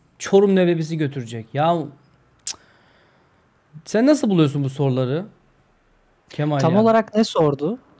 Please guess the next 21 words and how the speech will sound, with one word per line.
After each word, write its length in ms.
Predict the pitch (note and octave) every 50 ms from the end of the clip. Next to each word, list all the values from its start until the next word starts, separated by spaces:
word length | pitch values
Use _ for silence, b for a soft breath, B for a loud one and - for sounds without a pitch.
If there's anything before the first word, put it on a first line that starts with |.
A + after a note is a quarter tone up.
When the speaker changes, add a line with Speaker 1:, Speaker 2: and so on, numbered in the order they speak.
| - -
Speaker 1:
Yanınızda 400 | C#3 D3+ E3+ G3 G3+ G3 G3 G3+
yöresel 400 | G3 G3 G3+ G#3 F#3 E3+ E3+ F#3+
Speaker 2:
Tam 80 | F#3 F3
Speaker 1:
bir 60 | D#3+
şey 120 | - G3+ F3
götürecek 600 | E3+ F3+ F3 F3 F3 F3 E3+ D3 E3 E3 D#3+ D#3+
misiniz 400 | D3+ C3 - - C#3 B2+ A#2 A#2+
oraya? 340 | B2 A#2 A2+ A#2 A2+ A2+ A2
Allah'ım 400 | - C3 D3 D#3 - F3+ F3+ F3+
Speaker 2:
Yöresel. 260 | F#3+ F#3+ F3 E3 D#3+
Speaker 1:
ya 100 | D3+ D3
Rabbim 440 | D3 C#3 C3+ C3+ - C#3 C3+ C3 B2+
ya. 580 | B2 B2 A#2+ A#2+ A#2+ A#2 A#2 A#2 A2+ A2+ A#2 A#2+ B2+ C3 - _ _ _ _ _ _ -
Ant-, 200 | - C3 D3 E3
Speaker 2:
Yani 180 | F3 G3+ A3 A3+
Speaker 1:
ben 180 | F3+ G3 G3
piyaz 240 | - G3 G#3 G#3 G3+ F3
Speaker 2:
Türk, 60 | F3
Speaker 1:
götürürdüm 440 | F3+ E3+ E3+ - F#3 F3 E3 C#3 B2
Speaker 2:
Türk, 100 | A2+ A#2+
Speaker 1:
lan. 140 | A#2 A#2+